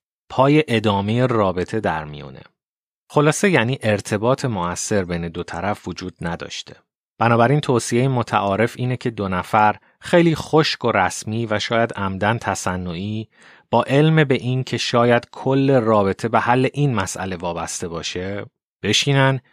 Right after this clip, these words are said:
و یه نامه بنویسن با این عنوان: «من از رابطهٔ جنسی چه انتظاری دارم؟»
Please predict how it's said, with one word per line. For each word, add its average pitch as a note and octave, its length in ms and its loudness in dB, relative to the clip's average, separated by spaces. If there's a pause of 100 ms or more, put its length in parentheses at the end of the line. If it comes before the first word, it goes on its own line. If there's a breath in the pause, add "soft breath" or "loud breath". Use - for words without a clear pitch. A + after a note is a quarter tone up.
(200)
و G2+ 80 -2
یه B2+ 100 2
نامه G2+ 460 0
بنویسن B2+ 680 0
با G2 140 -4
این F2 180 -8
عنوان: D2 460 -16 (420)
«من A2+ 420 0
از G2 260 -2
رابطهٔ F2+ 520 -2
جنسی F2+ 520 -6
چه - 180 -2
انتظاری E2 640 -8
دارم؟» - 360 -14